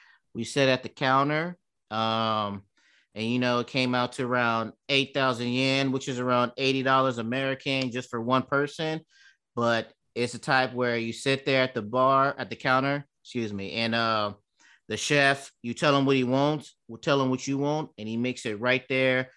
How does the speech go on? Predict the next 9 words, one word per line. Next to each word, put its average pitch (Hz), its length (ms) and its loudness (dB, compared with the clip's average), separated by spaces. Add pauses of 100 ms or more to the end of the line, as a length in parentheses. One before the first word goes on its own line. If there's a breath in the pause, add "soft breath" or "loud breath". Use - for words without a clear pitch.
(300 soft breath)
in 107 160 -6
front 135 320 2
of 135 60 0
you. 143 360 0
So 110 300 -6
I 117 140 0
had 110 360 -4 (540)
tuna, 147 920 2 (260)
salmon, 139 1000 0